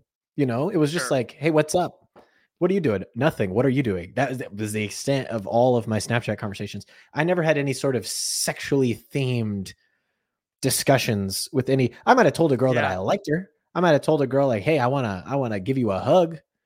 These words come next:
Speaker 1: you know?
Speaker 2: I
Speaker 1: But it
Speaker 2: think,
Speaker 1: was
Speaker 2: I think that's, I think that's what's happening here is that guys are expressing interest to this young lady over social media, and she is taking it to think, she's taking it to mean that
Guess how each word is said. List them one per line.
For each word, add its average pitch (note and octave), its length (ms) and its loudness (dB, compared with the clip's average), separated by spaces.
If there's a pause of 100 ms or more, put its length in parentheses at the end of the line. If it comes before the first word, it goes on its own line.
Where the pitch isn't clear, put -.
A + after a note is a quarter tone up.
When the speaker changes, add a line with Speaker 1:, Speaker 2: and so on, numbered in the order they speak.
(340)
Speaker 1:
you A#2+ 140 0
know? B2+ 320 -2
Speaker 2:
I D#3+ 140 -6
Speaker 1:
But D3 100 6
it D3+ 40 6
Speaker 2:
think, C#3 60 2
Speaker 1:
was C3+ 200 -2 (100)
Speaker 2:
I F3+ 80 -4
think G#3+ 280 -8
that's, D#3 600 -6 (180)
I D#3 120 -6
think G#3+ 300 -8
that's D#3 300 0
what's C#3+ 180 -10
happening C#3 560 -4
here A#2 260 -14
is B2+ 280 -14
that A#2+ 380 -6 (320)
guys C#3+ 360 0
are C#3+ 100 -4
expressing C3+ 640 -8
interest C3+ 640 -14
to C#3+ 100 -12
this B2+ 240 -14
young B2+ 260 -10
lady A#2+ 380 -12 (200)
over D3 460 -2
social C#3+ 380 -8
media, B2+ 580 -14
and C3+ 200 -10
she E3 260 -4
is D3 160 -4
taking C#3+ 400 -8
it C3 220 -12
to C3+ 120 -14
think, C3 340 -8 (260)
she's - 240 -6
taking D#3+ 320 -4
it D3 140 -10
to C3+ 100 -10
mean B2+ 580 -10 (500)
that B2+ 460 -4